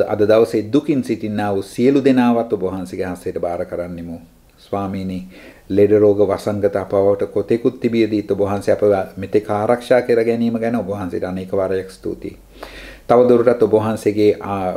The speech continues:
වචනය අපි හදාරන්නටත් ඔබ වහන්සේගේ, අ, ප්‍රේමය අවබෝධ කරගන්නටත් ස්වාමීනි, අන් අයට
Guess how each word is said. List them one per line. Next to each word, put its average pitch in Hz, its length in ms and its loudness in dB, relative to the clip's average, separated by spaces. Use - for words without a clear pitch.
වචනය 110 400 -2
අපි 107 160 -2
හදාරන්නටත් 113 680 0
ඔබ 92 100 -6
වහන්සේගේ, 101 680 2
අ, 90 280 0
ප්‍රේමය 131 400 6
අවබෝධ 127 440 4
කරගන්නටත් 110 640 2
ස්වාමීනි, 107 640 -6
අන් 127 300 -2
අයට 117 280 0